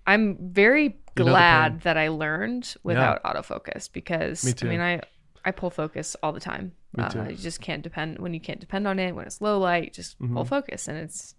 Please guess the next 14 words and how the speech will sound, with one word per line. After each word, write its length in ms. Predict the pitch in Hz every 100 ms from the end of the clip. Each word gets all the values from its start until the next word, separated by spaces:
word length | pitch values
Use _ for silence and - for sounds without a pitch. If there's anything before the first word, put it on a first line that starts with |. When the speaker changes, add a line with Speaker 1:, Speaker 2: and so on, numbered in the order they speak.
| -
Speaker 1:
really 240 | - 190 240
easy 180 | 254 -
for 160 | -
me. 140 | 123 123
Speaker 2:
Mm-hmm. 300 | 120 - -
And 100 | -
sometimes 340 | 170 185 165
the 60 | 151
computer, 680 | 151 135 139 139 135 127 113
like, 240 | 107 113
just 180 | 120 -
doesn't 300 | 123 120 110
know 220 | 104 104
what 320 | 107 104 90